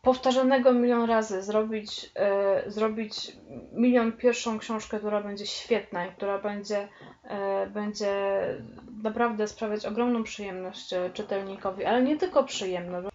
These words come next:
Uważam, że dobry rzemieślnik jest potrzebny, mm, to jednak czasami fajnie jest, e, jest przeczytać coś, coś innego, co po prostu, e, odróżnia się od, mm, nadal dobrych,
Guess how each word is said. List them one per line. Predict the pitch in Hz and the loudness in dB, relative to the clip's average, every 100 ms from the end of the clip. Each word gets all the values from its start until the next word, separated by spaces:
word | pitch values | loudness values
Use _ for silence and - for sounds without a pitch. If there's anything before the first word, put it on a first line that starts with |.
| _ - | _ -12
Uważam, | 233 226 240 254 233 | -2 2 4 4 2
że | 226 220 220 214 | 2 2 4 2
dobry | 214 254 247 247 | 4 4 4 2
rzemieślnik | 220 226 220 226 - 226 202 202 - - - - - - | 0 -2 0 -2 -2 -6 -6 -10 -18 -20 -20 -20 -20 -20
jest | 226 196 220 294 294 - | -12 2 4 4 2 -6
potrzebny, | 208 - - 175 180 175 254 311 - - - - - 208 | -10 -8 -6 -6 -4 -4 -4 -4 -16 -20 -20 -20 -14 -6
mm, | 208 208 208 208 208 _ | -4 -2 -2 -4 -8 _
to | 294 | 4
jednak | 370 359 302 269 | 4 6 2 2
czasami | 285 285 302 285 269 262 | -4 -2 -2 -2 -4 -8
fajnie | - 294 320 320 262 247 | -4 2 2 2 2 2
jest, | 220 - | -2 -2
e, | 208 202 208 | 0 2 0
jest | 220 - | -4 -6
przeczytać | - 214 220 208 208 | -10 -6 -2 -2 -4
coś, | - 247 247 - | -2 0 0 -6
coś | - 254 - | -8 -6 2
innego, | 254 240 240 202 - | 6 6 6 2 -4
co | - - | -6 0
po | 269 | 0
prostu, | 269 302 254 269 262 262 - - - - - | 2 -2 0 2 2 2 -10 -20 -20 -20 -8
e, | 151 - | -6 2
odróżnia | 226 226 269 254 233 214 202 | 2 4 2 0 0 -2 -4
się | - - 226 220 - | -6 -4 0 0 2
od, | 208 208 214 - - _ _ _ | 2 2 0 -10 -20 _ _ _
mm, | 208 101 101 208 - | -10 -8 -6 -8 -2
nadal | 233 254 285 226 | 0 4 4 6
dobrych, | 240 226 240 233 233 | 4 4 2 0 0